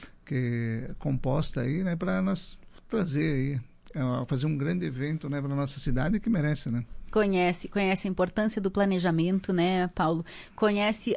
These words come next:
Speaker 2: o potencial das pessoas que te cercam, que certamente não estão medindo esforços para que novamente a
Speaker 1: Ah, com
Speaker 2: nossa
Speaker 1: certeza.
Speaker 2: feira seja incrível, como foi na edição passada, que a gente sabe, né, foi um sucesso, sem dúvida.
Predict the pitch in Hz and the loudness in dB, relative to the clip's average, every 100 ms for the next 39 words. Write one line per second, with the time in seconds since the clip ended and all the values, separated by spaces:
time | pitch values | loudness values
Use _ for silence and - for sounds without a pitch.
0 | - 214 - 247 240 220 196 - 202 220 | -2 -6 6 6 6 4 4 6 8 8
1 | 220 202 - 190 - 202 - 202 185 175 | 6 0 2 0 2 0 0 -4 -2 0
2 | 190 185 196 196 196 - 202 196 - - | 2 4 2 0 -4 0 0 0 -4 -8
3 | 170 - 202 208 208 196 208 214 202 202 | -2 4 6 6 4 4 4 2 2 2
4 | 208 196 202 175 196 190 - 170 175 202 | 2 2 2 4 2 2 2 4 4 0
5 | - 185 185 - 196 190 262 311 254 180 | -2 0 0 -2 -2 0 0 2 2 2
6 | 214 - 202 180 123 160 131 185 208 233 | 2 2 2 2 2 2 4 4 4 0
7 | - 190 208 233 - - - 226 240 240 | 0 2 2 0 -2 -18 -4 2 4 6
8 | 240 247 240 - 247 302 339 - 220 233 | 4 6 2 8 8 8 4 4 4 4
9 | 233 233 208 - 202 220 202 - 180 185 | 4 0 0 0 0 2 0 4 6 6
10 | 220 247 - 262 262 262 175 170 208 - | 6 2 0 0 2 0 0 -2 -2 0
11 | 180 190 240 208 180 196 185 202 - 233 | 2 2 2 0 -2 0 -2 -2 -6 -6
12 | 165 175 - 196 190 170 165 160 165 | -2 -4 -4 -6 -4 -2 -4 -6 -8